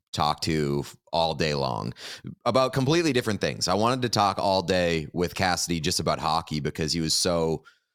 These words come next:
so deep into his, his, like, breakdowns. He was great. Um,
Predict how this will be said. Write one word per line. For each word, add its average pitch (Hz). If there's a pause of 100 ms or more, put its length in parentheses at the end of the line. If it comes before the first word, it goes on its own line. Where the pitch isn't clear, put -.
(200)
so 123 (180)
deep 101
into 104
his, 90
his, 90
like, 87
breakdowns. 85
He 101
was 90
great. 85 (100)
Um, 65